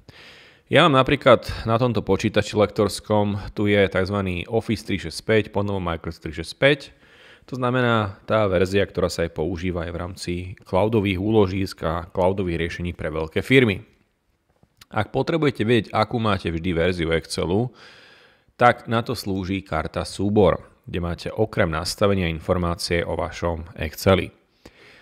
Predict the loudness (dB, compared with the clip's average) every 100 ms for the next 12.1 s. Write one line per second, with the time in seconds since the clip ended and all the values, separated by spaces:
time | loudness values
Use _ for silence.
0 | _ -6 -2 2 4 4 0 0 0 0
1 | 2 2 4 2 4 4 4 4 2 0
2 | 0 -2 2 2 2 -2 -8 -8 -4 -6
3 | -4 -12 -8 -2 0 4 4 4 0 -8
4 | _ _ _ _ _ -2 -2 -2 -4 0
5 | 2 2 0 -4 -2 -4 -2 -2 -2 -2
6 | -6 -4 -4 -4 -6 -6 -4 -4 -4 -6
7 | -6 -8 0 2 4 2 2 2 4 4
8 | 0 0 0 2 2 0 -4 -2 -2 -2
9 | 4 6 6 2 -4 -8 _ _ _ _
10 | -20 -20 -20 _ _ _ _ _ -20 0
11 | 2 2 2 -2 2 2 0 0 2 2
12 | 0